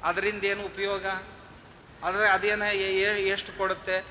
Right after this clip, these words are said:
ಅದರಲ್ಲಿ ಇದರಲ್ಲಿ ಏನಂತರ? ಅದು ಅದನ್ನೇ ತಿನ್ನುತ್ತೆ, ಇದು ಅದನ್ನೇ ತಿನ್ನುತ್ತೆ.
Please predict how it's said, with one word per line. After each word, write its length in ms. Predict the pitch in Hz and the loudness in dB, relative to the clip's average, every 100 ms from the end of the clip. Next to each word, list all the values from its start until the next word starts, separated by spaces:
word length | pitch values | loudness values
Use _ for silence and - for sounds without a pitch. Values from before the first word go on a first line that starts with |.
| - - | -12 2
ಅದರಲ್ಲಿ 520 | 196 208 214 214 214 | 2 4 4 4 2
ಇದರಲ್ಲಿ 460 | 202 208 208 208 202 | 2 2 0 2 2
ಏನಂತರ? 440 | 208 202 202 214 | 4 4 2 4
ಅದು 260 | 190 185 214 | 4 4 4
ಅದನ್ನೇ 400 | 202 202 208 214 | 2 0 -4 -6
ತಿನ್ನುತ್ತೆ, 480 | - 208 208 196 208 | -4 -6 -6 -6 -4
ಇದು 240 | 202 208 | -2 0
ಅದನ್ನೇ 380 | 202 208 214 208 | -2 -2 -6 -6
ತಿನ್ನುತ್ತೆ. 720 | 202 202 202 202 208 202 | -6 -8 -8 -6 -8 -8